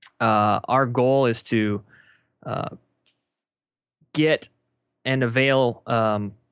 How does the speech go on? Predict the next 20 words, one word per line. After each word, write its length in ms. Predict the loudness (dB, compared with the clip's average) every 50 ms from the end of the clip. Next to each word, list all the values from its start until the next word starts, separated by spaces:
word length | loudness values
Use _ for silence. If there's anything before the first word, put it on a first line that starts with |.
| _ _ _ _ _ _ _ _ _ _
these 260 | 0 0 0 -2 -4
accessories 460 | -6 -2 -2 -2 0 0 0 0 0
to 80 | -2 -4
pilots 440 | -2 0 2 2 4 2 2 0 -2
for 100 | -4 -2
whatever 220 | 0 0 0 2
they 100 | 2 0
need 280 | 0 0 -2 -2 -2 0
at, 220 | 0 -2 -2 -4 _ -10
at 140 | -8 -6 -6
an 80 | -6
affordable 520 | -8 -10 -4 -2 0 0 2 2 0 -2 0
price, 300 | 0 0 0 0 -2 -4
because 460 | -8 -4 -2 -2 -2 -2 -4 -10 -14 _
I 60 | -6 -4
think 180 | -2 -2 0
we're 160 | 0 0 0
all 340 | 2 2 2 2 0 -2 -4 _ _ _ _ _ _ _ _ _ _ _ _ _ _ _ _ _
aware 400 | -4 -2 0 2 2 2 2 2
that 260 | 2 0 -2 -4 -10